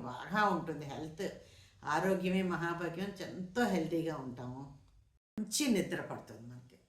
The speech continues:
అప్పుడు ఇవన్నీ చేసాం అనుకోండి, మంచి నిద్ర, ప్రశాంతమైన నిద్ర. ఒక ఆరు గంటలు పడుకుంటే పొద్దునే ఫ్రెష్గా లేస్తాము,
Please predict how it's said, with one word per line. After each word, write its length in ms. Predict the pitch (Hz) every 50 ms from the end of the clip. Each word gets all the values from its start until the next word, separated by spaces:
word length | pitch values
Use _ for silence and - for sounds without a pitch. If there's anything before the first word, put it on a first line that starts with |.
| -
అప్పుడు 320 | 135 - - 127 104 - - -
ఇవన్నీ 440 | 135 139 165 160 160 180 208 220 220
చేసాం 240 | 214 190 185 - 202
అనుకోండి, 260 | 185 156 156 147 151
మంచి 420 | - - 160 175 196 208 - 247 240
నిద్ర, 240 | 220 185 - - 147
ప్రశాంతమైన 680 | - 156 139 135 170 165 190 220 233 262 247 240 208
నిద్ర. 400 | 185 180 180 160 180 175 170 170 170 - - - - - -
ఒక 120 | - -
ఆరు 300 | 165 160 170 175 185 185
గంటలు 240 | 180 185 180 202 240
పడుకుంటే 440 | 226 208 - - 196 185 180 180 180
పొద్దునే 380 | - 190 180 - 185 190 208
ఫ్రెష్గా 680 | 202 - - 165 175 - - - - - 180 190 208
లేస్తాము, 600 | 185 165 151 151 143 - - 143 127 131 135 131